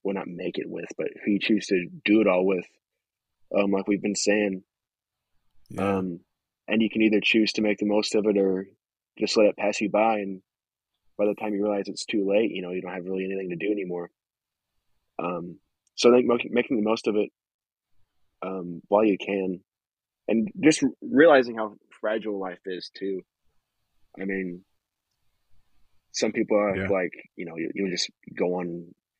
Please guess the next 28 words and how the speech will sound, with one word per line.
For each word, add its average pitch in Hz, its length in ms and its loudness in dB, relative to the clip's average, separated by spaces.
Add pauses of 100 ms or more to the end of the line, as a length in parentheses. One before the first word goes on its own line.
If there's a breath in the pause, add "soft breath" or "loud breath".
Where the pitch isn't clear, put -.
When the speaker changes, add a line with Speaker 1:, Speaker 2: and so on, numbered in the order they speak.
(500)
Speaker 1:
do 107 160 2
it - 140 -4
forever, 101 320 2
but 92 160 -4
I 95 40 -4
mean, 92 200 -4
it's 87 120 -8
like 98 100 -6
we 92 100 0
said 90 160 -4
earlier, 90 360 2
it 92 100 -4
can 107 100 -2
all 98 100 -2
be 92 120 -2
taken 95 260 -4
away 92 220 -2
from 90 140 -6
you 85 60 -2
in 82 80 -6
an 80 80 -6
instant. - 340 -6 (480)
So 78 400 -2 (260)
you 101 180 2
gotta, 98 160 2 (1400)
you 120 220 2
gotta 143 160 10
always 120 360 6